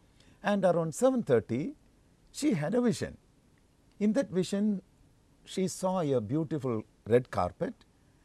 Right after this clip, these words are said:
and on both sides people were there, angels were there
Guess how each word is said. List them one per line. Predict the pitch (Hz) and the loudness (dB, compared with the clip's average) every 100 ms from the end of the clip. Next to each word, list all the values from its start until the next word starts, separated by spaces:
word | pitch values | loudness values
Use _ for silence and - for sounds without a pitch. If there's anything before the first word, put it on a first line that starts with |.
| _ _ _ - | _ _ _ -6
and | 185 180 | -4 0
on | 160 143 | 0 0
both | 110 208 226 | 0 4 2
sides | - 165 170 - | 2 -2 -2 -4
people | 226 233 160 | -6 -2 2
were | 131 | 2
there, | 107 120 110 | 4 2 2
angels | 170 214 170 135 | 2 2 2 -2
were | 123 117 | 0 0
there | 104 107 | 2 0